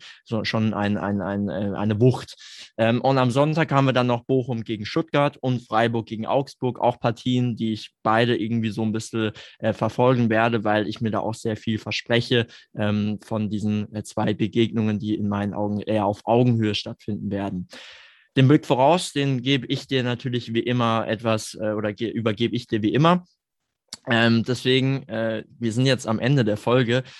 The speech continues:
Äh, ich hoffe, wir waren jetzt nicht viel zu lange, haben den einen oder anderen Zuhörer nicht die, die Nerven nicht zu lange strapaziert. Äh, ich werd mich jetzt auch gleich muten, dann seid ihr meine Stimme auf erstmal fürs Erste los, dann bis nächste Woche versprochen.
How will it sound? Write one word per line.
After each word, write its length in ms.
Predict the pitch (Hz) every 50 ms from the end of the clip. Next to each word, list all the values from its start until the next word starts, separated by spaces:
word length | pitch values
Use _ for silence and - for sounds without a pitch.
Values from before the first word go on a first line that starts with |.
| - - _ _ -
Äh, 260 | 113 110 107 107 107
ich 140 | 107 - -
hoffe, 260 | 127 123 120 - -
wir 140 | 117 107 107
waren 180 | 113 113 117 117
jetzt 180 | 113 98 -
nicht 140 | - 107 -
viel 380 | - - - 156 175 180 180 165
zu 240 | - - 165 156
lange, 540 | 139 127 131 139 151 156 156 156 156 151 151
haben 360 | 127 117 120 120 120 117 113
den 180 | 101 120 113 110
einen 220 | 90 107 117 120
oder 100 | 117 113
anderen 220 | 101 117 117 117 113
Zuhörer 380 | - - 120 120 117 113 117
nicht 300 | 117 120 117 113 - -
die, 280 | 123 120 120 120 117 117
die 140 | 110 113 113
Nerven 320 | 113 113 117 123 - -
nicht 180 | 123 117 - -
zu 180 | - 147 139
lange 280 | 131 127 127 127 127 117
strapaziert. 720 | - - - 120 - - 113 101 - - 135 147 160 151 - - - - - - - - _
Äh, 160 | - 110 110
ich 140 | - 117 -
werd 220 | 120 117 123 123 -
mich 140 | 120 117
jetzt 180 | 123 110 - -
auch 140 | 113 - -
gleich 260 | - 113 113 - -
muten, 300 | 127 143 165 160 160 139
dann 140 | 123 117 113
seid 200 | 113 117 113 110
ihr 80 | 113
meine 220 | 113 110 110 110 113
Stimme 360 | - - - 127 127 123 -
auf 140 | - - -
erstmal 340 | - 113 113 - 117 110 107
fürs 220 | - - 104 -
Erste 320 | - 113 110 - - 113
los, 400 | 104 101 113 127 139 143 - -
dann 220 | - 110 110 110 104
bis 260 | 120 110 - - -
nächste 560 | 110 117 117 131 123 - - 120 107 98 -
Woche 300 | 131 143 143 - 151 127
versprochen. 680 | - - 117 - - - 120 123 127 - 170 160 165